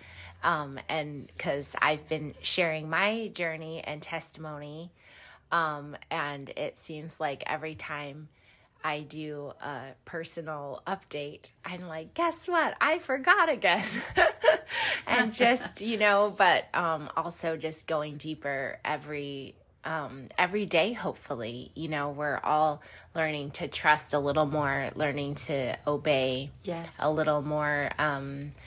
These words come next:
Speaker 1: sensitively, I guess, to the Holy Spirit. And, um,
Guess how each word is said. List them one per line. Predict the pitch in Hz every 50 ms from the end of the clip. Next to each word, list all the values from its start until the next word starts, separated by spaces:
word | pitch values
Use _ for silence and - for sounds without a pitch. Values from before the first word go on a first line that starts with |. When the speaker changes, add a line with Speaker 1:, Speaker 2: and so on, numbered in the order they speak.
| - -
Speaker 1:
sensitively, | - - - 165 131 139 147 - 196 175 - - 220 208 202 202 208 214 226 220
I | 208 214
guess, | 220 220 220 220 226 226 - -
to | - 180 165
the | 151 160 156
Holy | 156 160 151 147 156 151
Spirit. | - - - 151 147 151 151 165 190 196 175 - -
And, | 151 156 139 139 139 131 151 151 - _ _ _ _ _ - - - _ _ _ _ - - - - -
um, | - 165 151 131 127 123 135 143 147